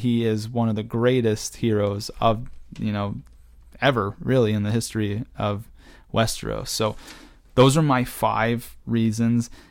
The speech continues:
and thoughts as to why I believe Jon Snow was meant to be Azor Ahai, and I don't know if he still is or what's gonna happen in Winds of Winter.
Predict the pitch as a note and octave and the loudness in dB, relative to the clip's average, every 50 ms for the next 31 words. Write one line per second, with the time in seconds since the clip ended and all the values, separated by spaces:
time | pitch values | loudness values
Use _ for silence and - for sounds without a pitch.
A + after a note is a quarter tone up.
0 | - _ - G#2+ A2 A2+ - A#2 G#2+ G#2 G#2 - - - - A2 G#2+ - - A2 | -20 _ -2 0 0 0 2 0 0 0 0 -2 -6 -6 -4 -4 -4 -4 -6 -6
1 | G#2 A2 A2 G#2+ G#2+ G#2+ - - A2+ A#2+ C3 B2+ A#2+ B2 A2 A#2 A2+ G#2+ G#2+ A2 | -2 0 0 0 0 -2 -4 0 0 2 2 2 0 0 0 0 -2 -2 -4 -6
2 | A#2 A#2 A#2+ A2+ A2+ A2 A#2 - - - C3 C3+ C3 B2 A#2 A2+ A2 G#2+ A2 - | -4 -2 0 0 0 0 -2 -2 -2 0 2 2 4 4 2 2 2 0 -4 -6
3 | - - - - - A2 A2 A2+ G#2+ A2 A#2 A#2 A2+ A2+ - A2 A2+ A2+ A2 G#2+ | -12 -16 -14 -10 -6 -2 -2 -2 0 0 0 0 0 -2 -2 -2 -2 0 0 0
4 | G#2 A2+ G#2+ G#2 G2+ G#2 G#2 G2+ G2 F#2+ G2 G2 - - - - A2+ A2 A2 A2 | 0 0 0 0 0 0 0 0 0 -2 -4 -6 -8 -12 -12 -8 -4 -2 -2 0
5 | G#2 G#2 A2+ A2+ A2 A2 G#2+ G#2+ G#2+ - - A#2 - - - B2 B2 A#2+ A#2 A#2 | 0 2 2 2 2 0 0 0 -2 -2 -4 -6 -6 -2 0 2 4 4 4 4
6 | A#2 A#2 A#2 A2+ - - - - A2+ G#2+ G#2+ G#2 A2+ A2+ - - A#2 G#2+ G#2+ G#2+ | 4 2 0 -2 -6 -8 -4 -2 0 0 0 0 0 -2 -2 -2 -4 -2 -2 -2
7 | G#2 G#2 - G#2+ G#2 G#2+ G#2 G2 G#2 A2 A2 A2 A2 - A2 A2 | 0 2 4 4 4 4 0 0 0 0 0 0 2 2 0 0